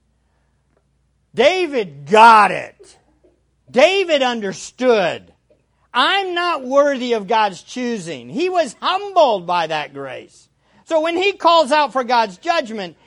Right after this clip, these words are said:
he calls out for God's glory to be on display, not his own. Not because he thinks he's better than those around us. See, do you understand? If we understand the grace of God, it humbles you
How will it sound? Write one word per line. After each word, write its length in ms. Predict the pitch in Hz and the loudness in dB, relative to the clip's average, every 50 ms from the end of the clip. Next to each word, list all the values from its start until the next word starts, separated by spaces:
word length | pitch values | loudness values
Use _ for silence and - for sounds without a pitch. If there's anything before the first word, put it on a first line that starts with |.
| _ _ - | _ _ -6
he 160 | 349 370 349 | -4 -4 -4
calls 380 | - - 302 294 277 262 202 | -2 0 0 0 0 0 0
out 280 | 254 254 240 214 180 _ | 0 -2 -2 -2 -4 _
for 160 | 226 220 208 | -4 -4 -4
God's 480 | 180 151 143 - 320 359 392 381 277 196 | -4 -4 0 2 4 4 4 4 2 0
glory 340 | - 247 233 226 208 190 180 | -4 -2 0 0 0 -2 -4
to 60 | 170 | -6
be 140 | 170 180 170 | -8 -6 -6
on 160 | 160 156 151 | -6 -6 -6
display, 600 | 147 139 - - - 160 147 143 139 139 135 135 _ _ _ - | -8 -10 -10 -10 -10 -6 -4 -4 -4 -6 -8 -12 _ _ _ -8
not 240 | 214 233 240 254 247 | -2 0 2 2 2
his 160 | 226 208 180 | 0 0 0
own. 520 | 220 220 214 202 190 175 147 123 107 85 _ _ _ _ _ _ _ _ _ _ _ _ _ _ _ _ - | 0 0 0 0 -2 -2 -4 -8 -12 -16 _ _ _ _ _ _ _ _ _ _ _ _ _ _ _ _ -4
Not 240 | 262 339 392 381 | -2 0 0 0
because 280 | 370 349 247 330 320 262 | -2 -4 -2 -2 -2 -2
he 120 | 294 277 | -2 -8
thinks 300 | 202 - 330 311 277 - | -8 -6 -8 -8 -8 -8
he's 200 | - 277 254 196 | -8 -10 -10 -10
better 880 | 170 160 147 151 294 330 370 392 392 381 349 285 233 214 226 254 254 254 _ _ - - | -12 -14 -6 0 2 4 4 6 4 6 6 4 4 4 0 0 -2 -6 _ _ -16 -2
than 260 | 220 302 294 285 277 | 4 4 4 4 6
those 340 | 285 302 330 339 339 311 247 | 6 8 8 8 8 6 2
around 520 | 320 339 330 339 359 370 403 403 403 392 | 2 2 2 2 2 2 2 2 2 4
us. 580 | 370 339 269 202 - - - - - - - _ _ _ _ _ _ _ _ _ _ _ _ _ _ _ _ _ _ _ _ _ _ | 4 4 4 2 0 -4 -8 -16 -18 -20 -20 _ _ _ _ _ _ _ _ _ _ _ _ _ _ _ _ _ _ _ _ _ _
See, 260 | - - 349 349 349 | -14 -6 -4 -4 -2
do 80 | 339 330 | -2 -4
you 160 | 311 330 359 | -2 0 0
understand? 760 | 392 415 427 403 359 - - - - 381 381 403 403 403 381 330 | 0 0 0 0 -2 -2 -4 -8 -6 -4 -2 0 0 0 0 -2
If 140 | - - 294 | -4 -6 -4
we 280 | 320 349 381 403 403 | -4 -2 0 2 2
understand 640 | 370 349 320 294 226 - - 359 359 381 381 370 339 | 2 0 0 -4 -8 -8 -8 -6 -4 -4 -4 -4 -6
the 40 | |
grace 360 | 254 220 311 339 359 - - 294 | -4 0 0 0 0 0 -2 -4
of 160 | 269 214 185 | -4 -4 -2
God, 380 | 254 277 311 339 349 320 262 - - _ _ | -2 -2 -2 -2 -4 -6 -6 -10 -20 _ _
it 180 | - 339 330 269 | -8 -8 -8 -8
humbles 680 | 240 180 196 302 359 403 403 403 403 392 381 330 233 220 | -8 -10 -6 -4 -4 -4 -4 -4 -6 -6 -4 -6 -6 -8
you 440 | 269 285 269 254 262 285 302 254 | -8 -6 -6 -6 -6 -8 -10 -12